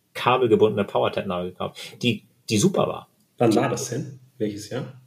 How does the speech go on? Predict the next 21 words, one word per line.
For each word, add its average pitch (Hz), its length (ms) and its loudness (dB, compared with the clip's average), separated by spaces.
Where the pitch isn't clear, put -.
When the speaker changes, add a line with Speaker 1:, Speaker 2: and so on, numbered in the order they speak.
Speaker 1:
Oh, 95 180 -2
das - 220 -8
muss, 143 500 6
äh, 151 920 10
zweitausendzwei 147 1700 4
oder 98 160 4
so. 92 240 -2
Ja. 110 200 -6
Ja. 113 160 -2
Speaker 2:
Also 98 240 -4
auch 92 120 -10
schon - 240 -14
arschlange - 380 -8
her. - 260 -8
Speaker 1:
Ja, 85 180 0
das 73 140 -8
ist - 200 -12
richtig - 240 -14
lange 104 180 -12
her, 90 260 -12
ja. 95 200 -12